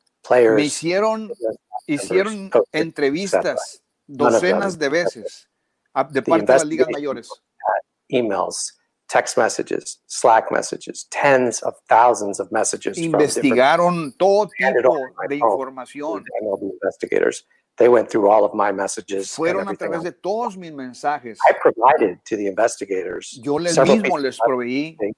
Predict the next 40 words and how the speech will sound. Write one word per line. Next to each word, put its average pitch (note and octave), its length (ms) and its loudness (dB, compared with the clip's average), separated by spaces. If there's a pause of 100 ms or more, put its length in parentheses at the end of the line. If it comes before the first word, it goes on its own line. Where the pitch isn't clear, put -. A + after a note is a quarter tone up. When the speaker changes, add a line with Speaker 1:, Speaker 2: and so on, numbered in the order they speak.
Speaker 1:
used A2+ 140 -8 (640)
in A#2+ 180 2
the A2 80 0
investigation. G2+ 800 -2 (240)
Unfortunately, C3 540 2
Speaker 2:
mensajes G2 120 0
Speaker 1:
they - 0 -
Speaker 2:
de - 100 -6
Speaker 1:
tried - 280 -4
to - 40 -20
Speaker 2:
texto. - 320 -10
Speaker 1:
back F#2+ 120 2 (140)
around G2 260 0
and F2 180 -10 (400)
tried A2 240 4
to A2 60 4
implicate A2 520 0
me A#2+ 380 2
to - 100 -14
say G#2+ 200 2
that G2+ 140 0
I F#2+ 100 -2
might F#2+ 240 -4
have A2+ 100 -6
Speaker 2:
Pero, A#2+ 60 -6
Speaker 1:
known. G2 340 0 (180)
Speaker 2:
pero C3 140 -6
Speaker 1:
But B2 80 -8
Speaker 2:
ellos C3+ 160 -2
Speaker 1:
I B2 100 6
was C3 140 4
Speaker 2:
estaban D#3+ 240 4
Speaker 1:
proactive A2+ 200 4
Speaker 2:
tratando C#3 240 0
de C3 60 -2
Speaker 1:
in B2 80 -8
Speaker 2:
implicarme B2 440 -6
a - 40 -14
mí. G#2+ 120 -14
Speaker 1:
the F2+ 240 -16